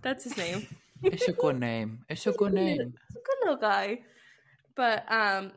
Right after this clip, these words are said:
Speaker 1: this is our little baby mouse, little baby rat creature that Phone and Smiley are trying to return into the mountains. They're basically trying to get rid of him. But I love the scenes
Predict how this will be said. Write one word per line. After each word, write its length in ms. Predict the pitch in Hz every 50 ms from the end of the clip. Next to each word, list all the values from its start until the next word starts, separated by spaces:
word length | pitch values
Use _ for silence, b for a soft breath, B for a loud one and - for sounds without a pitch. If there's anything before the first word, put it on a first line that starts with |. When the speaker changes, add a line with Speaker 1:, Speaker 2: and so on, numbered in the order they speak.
| _ _
Speaker 1:
this 240 | - 240 254 285 294
is 140 | 294 302 285
our 200 | - 240 269 269
little 300 | 262 254 240 240 247 247
baby 340 | 247 247 233 226 220 240 240
mouse, 640 | 247 240 220 208 196 196 202 226 - - - - - -
little 160 | 403 392 392 392 392
baby 180 | 392 381 381
rat 300 | 339 262 233 240 240 -
creature 680 | - 262 240 214 - - 226 214 214 226 233 - 131 - B B B B B B B B 233
that 460 | 226 226 214 208 202 190 - - - - - - _ _ _ _ _ _ _
Phone 500 | - - - - 240 220 220 220 220 220
and 200 | 196 220 226 226
Smiley 440 | 226 - - 220 202 190 190 190 -
are 120 | - 190
trying 420 | 190 - - - 196 147 - 180 196
to 140 | - - 214
return 560 | 226 226 226 - - - 202 185 180 175 175
into 180 | 202 208 208
the 80 | - 214
mountains. 240 | 190 147 - 175 196
They're 80 | 247
basically 360 | - 359 392 392 415 370 330 -
trying 160 | 233 220 220
to 60 | 214
get 120 | 208 175
rid 100 | 175 170
of 100 | 170 156
him. 220 | 160 160 160 196 - - _ _ -
But 240 | 247 220 208 - -
I 80 | 233 240
love 260 | 240 233 240 254 254
the 80 | 311
scenes 540 | - - - 254 240 240 226 226 220 226 -